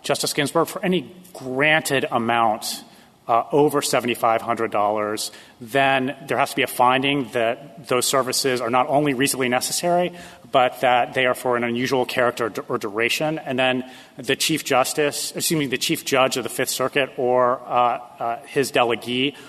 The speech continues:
will review the question of whether it's for an unusual character or duration. The, uh, what is not rev-, the, the reasonable necessity determination is not reviewed, uh, by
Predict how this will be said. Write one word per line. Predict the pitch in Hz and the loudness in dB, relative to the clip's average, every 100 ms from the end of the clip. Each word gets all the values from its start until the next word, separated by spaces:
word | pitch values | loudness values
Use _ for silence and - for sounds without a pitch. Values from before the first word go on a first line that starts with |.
| - - | -14 -4
will | 120 113 | -2 0
review | 123 104 127 143 143 139 - - - - - _ | -2 -4 -2 2 2 2 -4 -20 -20 -20 -20 _
the | 147 | -10
question | - 165 - 135 | 0 0 2 -2
of | 110 | 2
whether | 123 127 | 2 2
it's | 123 - | 0 0
for | 139 | 0
an | 123 | 0
unusual | 120 131 139 123 | 0 0 2 0
character | - 143 127 - 117 120 | 0 0 0 0 -4 -4
or | 143 131 113 | -4 0 0
duration. | 113 113 127 123 117 104 - | 0 0 0 0 -4 -8 -4
The, | 120 110 117 - | -2 -2 -4 -2
uh, | 113 110 | 0 0
what | 131 135 | 0 -2
is | 123 | 2
not | 131 143 | 2 2
rev-, | 131 120 131 151 | 0 -4 -6 -4
the, | 139 - | -4 -2
the | 131 | 0
reasonable | 170 170 139 | 0 0 -2
necessity | 120 - 123 123 | -2 0 0 -2
determination | 113 - 110 110 107 110 | -4 -2 -2 -2 -4 -4
is | 101 | -4
not | 113 107 127 | -2 -2 -2
reviewed, | 98 110 107 101 - - - - - | -8 -4 -4 -4 -10 -20 -20 -14 -6
uh, | 101 120 - - 107 | -4 -4 -10 -20 0
by | 107 104 | 2 4